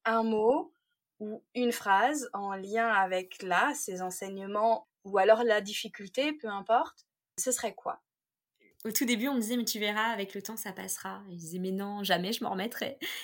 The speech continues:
Speaker 2: Et en fait, oui, avec le temps, tout passe. Et ce que je résu-, je résumerais, c'est pendant ces six mois, c'est que voilà, je me suis vraiment, je me suis rencontrée, je me suis reconnectée à moi. Voilà.
Speaker 1: Hmm. Avec le temps, tout passe.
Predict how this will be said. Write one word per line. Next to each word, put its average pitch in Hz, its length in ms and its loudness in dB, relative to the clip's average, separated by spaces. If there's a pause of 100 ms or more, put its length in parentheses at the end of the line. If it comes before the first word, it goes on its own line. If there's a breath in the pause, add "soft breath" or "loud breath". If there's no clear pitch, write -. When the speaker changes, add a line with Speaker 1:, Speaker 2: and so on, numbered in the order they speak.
(140 loud breath)
Speaker 2:
Et 180 60 -2
en 190 40 -2
fait, 220 220 -2
oui, 214 340 -8
avec 185 280 -6
le 190 140 -6
temps, 208 220 -8
tout 220 220 -12
passe. - 560 -6 (560 loud breath)
Et 175 240 -8
ce 170 100 -4
que 190 100 -8
je 185 120 -4
résu-, 185 260 -6
je - 140 -2
résumerais, 185 440 -4
c'est 208 200 -8
pendant 185 180 -8
ces 190 140 -6
six - 180 -4
mois, 190 160 -4
c'est 202 180 -8
que 190 120 -8
voilà, 175 260 -8
je 180 140 -8
me 175 40 -8
suis - 160 -10
vraiment, 180 220 -8
je 196 100 -8
me 190 60 -6
suis 185 160 -8
rencontrée, 190 560 -8
je 185 80 -6
me 180 60 -6
suis - 180 -8
reconnectée 180 460 -12
à 170 80 -10
moi. 156 180 -16 (320)
Voilà. 156 240 -16 (600)
Speaker 1:
Hmm. 196 420 -14 (1040)
Avec 196 320 -8
le 190 140 -6
temps, 190 180 -8
tout 190 180 -20
passe. - 600 -8